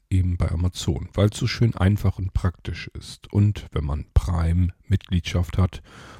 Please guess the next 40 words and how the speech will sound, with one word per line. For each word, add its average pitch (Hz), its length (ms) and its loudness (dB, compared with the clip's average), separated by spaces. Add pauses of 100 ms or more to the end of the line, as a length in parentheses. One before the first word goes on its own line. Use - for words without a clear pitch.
muss - 180 2
man 131 100 4
ja 117 80 4
noch 123 120 0
nicht - 160 -2
mal 127 100 2
die 123 80 -2
Versandkosten 104 1000 4
jeweils 85 420 -2
immer 82 180 -2
dafür 85 360 0
bezahlen. 87 520 0 (1040)
Bei 98 380 8
Kleinkram 143 840 2
ist - 300 0
das 120 200 0
normalerweise 98 560 6
auch 98 120 2
kein 92 260 4
Problem. 120 600 4 (140)
Das - 240 -4
wird 98 160 2
dann 92 160 2
angeliefert 131 880 2 (100)
und - 460 -8 (140)
manchmal 90 380 2
legen 90 260 4
sie 82 120 0
es - 120 -4
auch 87 160 -2
einfach 98 300 2
vor - 200 -2
die 104 140 4
Haustür 117 640 4
oder 131 140 6
man 135 160 6
hat 143 120 4
sogar - 260 -4
einen 160 120 2
Ablagevertrag 92 1000 2